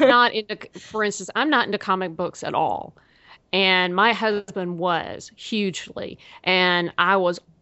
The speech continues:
all for it. We went to a comic book store. We tried to find some comics I was interested in.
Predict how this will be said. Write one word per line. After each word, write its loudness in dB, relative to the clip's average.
all 6
for -4
it. -18
We -2
went -2
to 2
a 0
comic 4
book -4
store. 2
We 0
tried 2
to 4
find 2
some -8
comics 0
I 4
was -4
interested -6
in. -4